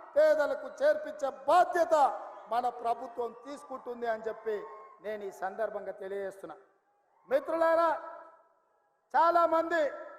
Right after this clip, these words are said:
అధికారం వచ్చిన తర్వాత కార్యకర్తల్ని మర్చిపోతారని ఉంది, కానీ నేను కార్యకర్తలకు నాయకుడిని,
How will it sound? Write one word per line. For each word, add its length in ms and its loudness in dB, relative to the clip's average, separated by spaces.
అధికారం 520 2
వచ్చిన 260 -2
తర్వాత 500 2
కార్యకర్తల్ని 760 -2
మర్చిపోతారని 800 -6
ఉంది, 360 -6
కానీ 420 -2
నేను 240 -10
కార్యకర్తలకు 840 -6
నాయకుడిని, 540 -8